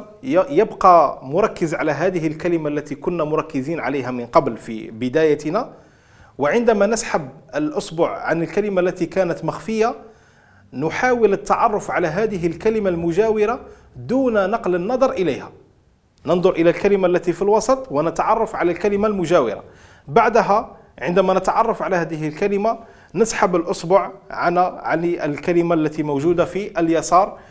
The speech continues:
وكذلك نحاول التعرف عليها. إذا لاحظنا أنفسنا أننا بسهولة تعرفنا عن الكلمة التي باليمين والكلمة التي موجودة في اليسار، نذهب إلى النوع الثاني من هذا التدريب،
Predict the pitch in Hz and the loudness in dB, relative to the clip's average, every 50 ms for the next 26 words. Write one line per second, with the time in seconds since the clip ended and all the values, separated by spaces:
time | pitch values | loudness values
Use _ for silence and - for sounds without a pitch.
0 | - - - - 131 131 - 165 151 185 196 190 185 - 160 160 147 - - 180 | -20 -16 -4 -4 -4 0 0 0 0 2 2 2 0 0 -2 -6 -2 0 0 2
1 | 180 175 170 160 - - 160 135 156 160 160 175 170 - - - - - - 143 | 2 2 0 -2 -2 -2 0 0 0 0 0 -2 -4 -4 -10 -14 -10 -4 -2 0
2 | 165 147 123 - - - - - _ _ _ _ _ - - - - - _ - | 0 0 -2 -4 -8 -16 -20 -20 _ _ _ _ _ -20 -20 -20 -20 -10 _ 0
3 | 208 202 226 233 240 - - 269 226 254 247 - 226 208 - 233 - - 220 208 | 4 6 6 6 4 2 0 -2 0 0 0 0 -2 -2 -4 -6 -6 -4 -4 -4
4 | 208 175 - 190 196 190 190 185 180 180 175 175 - 185 175 - - 185 170 202 | -4 -4 -4 -4 -2 0 0 2 2 2 2 2 0 -4 -4 -2 -2 -2 -2 0
5 | 226 220 208 - - 156 147 175 190 202 - 196 190 175 - 170 170 160 - - | 0 0 0 0 0 0 0 2 0 0 -2 -2 -2 -2 -2 -2 -4 -6 -6 -4
6 | 190 180 180 170 165 160 156 160 156 - 156 143 139 143 139 139 135 131 156 180 | -4 -4 -2 -2 -2 -2 -2 -4 -4 -4 -6 -6 -6 -4 -2 -2 -2 0 -2 -2
7 | 196 196 175 143 139 143 - 175 175 165 156 151 151 151 151 151 139 135 139 139 | -4 -2 -4 -4 -4 -4 -4 -4 -2 -2 -2 -2 -4 -4 -4 -8 -6 -4 -4 -2
8 | 131 151 165 143 143 139 - 143 127 - - - - - - - - 135 139 147 | -2 -2 -2 -2 -2 -4 -4 -6 -6 -6 -8 -14 -20 -20 -20 -10 -6 -2 0 0
9 | 143 139 - 185 196 226 233 226 - - - - - _ - 214 220 196 190 214 | 0 2 4 4 4 4 4 2 -6 -14 -20 -20 -16 _ 0 0 2 2 2 2
10 | 220 208 - 175 196 190 185 170 185 202 208 180 147 170 - - - 202 196 180 | 2 2 2 2 2 2 4 2 2 0 0 2 0 -2 -2 0 2 2 2 2
11 | 185 170 165 151 127 147 170 160 165 156 165 165 143 147 156 202 247 254 | 0 0 -2 -2 -2 -2 0 0 0 -2 -2 -2 0 0 0 0 0 -2